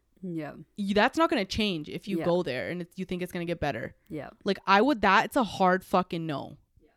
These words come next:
Speaker 2: Like, you could move to his city where his parents are, but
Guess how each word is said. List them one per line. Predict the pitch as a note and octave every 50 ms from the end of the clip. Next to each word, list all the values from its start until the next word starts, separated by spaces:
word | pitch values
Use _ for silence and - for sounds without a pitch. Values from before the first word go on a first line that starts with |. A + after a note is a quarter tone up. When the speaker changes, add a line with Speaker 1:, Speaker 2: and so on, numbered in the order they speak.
| _ _ _ _ _ _ _ _ -
Speaker 2:
Like, | G#3 F#3 F3+ - _ _
you | - G3+ A#3 C4
could | - F4
move | D4 C4+ D4 D#4 -
to | - D4+ C4
his | A#3+ A3 G3+ -
city | - - B3+ A3+ A#3+ A3 A3 A3+ - - -
where | G3+ G3+ G3+
his | G3+ F#3+ F#3
parents | - A3 G#3+ G#3 G3+ F#3 -
are, | A#3 A#3+ G#3+ F3+ F3+ G3+ B3 B3 _ _ _ _ _ _ _ _ _ _ _ _ _ _ _
but | - G3+ F#3